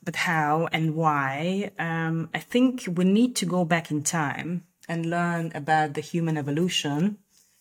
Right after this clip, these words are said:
a little bit and how we evolved as, as human beings,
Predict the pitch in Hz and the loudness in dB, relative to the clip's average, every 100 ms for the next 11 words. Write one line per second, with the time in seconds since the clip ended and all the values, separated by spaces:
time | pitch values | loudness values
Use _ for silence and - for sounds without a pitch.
0 | _ - 170 156 156 151 165 170 160 165 | _ -6 -4 -2 -2 -2 -2 -4 0 0
1 | 156 165 170 151 175 170 147 151 156 - | 2 0 -2 0 2 4 4 0 -2 -4
2 | 139 135 151 - - 175 156 143 143 147 | -4 -4 -6 -4 0 0 0 -2 -4 -2
3 | 196 233 | -2 -2